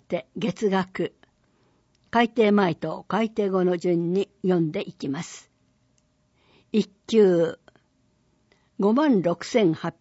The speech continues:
百円。五万八千四百五十円。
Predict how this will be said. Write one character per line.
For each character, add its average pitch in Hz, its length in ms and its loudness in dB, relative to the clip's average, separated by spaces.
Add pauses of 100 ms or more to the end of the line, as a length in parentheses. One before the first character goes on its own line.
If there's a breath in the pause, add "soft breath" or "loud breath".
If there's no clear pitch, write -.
百 185 320 -4
円。 165 240 -10 (1300)
五 196 140 2
万 262 240 2
八 180 180 0
千 - 500 -2
四 247 240 2
百 202 420 -2
五 180 180 0
十 160 380 0
円。 135 220 -12